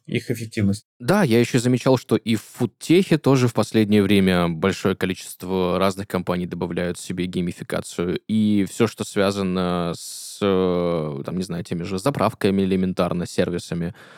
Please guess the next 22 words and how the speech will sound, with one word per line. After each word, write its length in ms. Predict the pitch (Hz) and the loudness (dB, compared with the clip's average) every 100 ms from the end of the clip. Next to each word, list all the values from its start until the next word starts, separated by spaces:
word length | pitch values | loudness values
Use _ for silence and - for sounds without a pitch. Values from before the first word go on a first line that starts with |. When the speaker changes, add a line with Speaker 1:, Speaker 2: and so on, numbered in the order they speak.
| - _ - | -20 _ -20
Speaker 2:
с 280 | - - | -14 -14
приложениями 680 | - 110 104 101 104 104 98 | 0 2 4 4 4 4 2
каж-, 260 | 90 98 98 | 0 -2 -2
каждой 300 | - 101 95 | 0 -2 -2
конкретной 400 | 104 98 98 95 | -4 -2 -4 -2
компании. 400 | 98 95 87 87 | -2 0 0 0
Везде 260 | 101 101 90 | -2 0 0
заходишь, 440 | 95 165 147 - | 2 4 2 2
везде, 300 | 98 95 92 | -2 0 0
вот 200 | 90 104 | 0 -2
тебе 220 | - 85 | -4 -8
там, 180 | 87 85 | -6 -2
вот 140 | 98 - | -2 0
то 100 | 135 | 0
сыграй, 320 | - 110 98 | 0 0 2
вот 180 | 90 - | 0 0
то 100 | 107 | -2
сделай, 280 | 101 95 90 | 2 0 2
вот 160 | 95 | 0
то, 100 | - | 0
пожалуйста, 880 | - 90 117 120 - 98 101 98 92 | -2 0 2 0 0 2 2 2 0
вот, 280 | 80 101 107 | -2 -6 -8